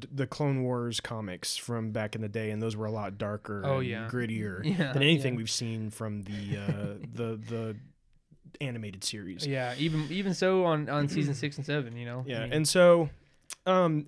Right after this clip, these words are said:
Speaker 1: I, and, and, and they might do some adult stuff as well, but to me, I think this is where that I D W, um, stuff is gonna go. I think
Speaker 2: Sure.
Speaker 1: I D W
Speaker 2: Yeah.
Speaker 1: is, is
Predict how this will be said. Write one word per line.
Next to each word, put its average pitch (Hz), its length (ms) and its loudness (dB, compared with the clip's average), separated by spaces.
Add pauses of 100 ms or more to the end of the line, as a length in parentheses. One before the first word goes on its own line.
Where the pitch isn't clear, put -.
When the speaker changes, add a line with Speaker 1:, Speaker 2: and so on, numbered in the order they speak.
(120)
Speaker 1:
I, 180 240 4 (540)
and, 196 140 2
and, 196 220 0
and 190 220 2
they 196 100 10
might 208 280 4
do 190 180 4
some 170 180 2
adult 147 260 6
stuff 143 200 -2
as 123 100 -2
well, 127 320 4
but 127 280 -2
to 131 80 -4
me, 151 560 2
I 131 100 0
think 135 240 0
this 139 180 2
is 127 100 0
where 127 320 2
that 123 220 -2
I 123 140 0
D 117 120 -2
W, 117 560 -2 (440)
um, 113 340 -4
stuff 120 480 -2
is 123 140 -6
gonna 110 200 -6
go. 98 400 -10
I 139 80 0
think 135 200 0
Speaker 2:
Sure. 120 260 -2
Speaker 1:
I 131 120 -2
D 127 120 -2
W 120 480 -2
Speaker 2:
Yeah. 120 80 0
Speaker 1:
is, 110 240 -4
is 117 580 -6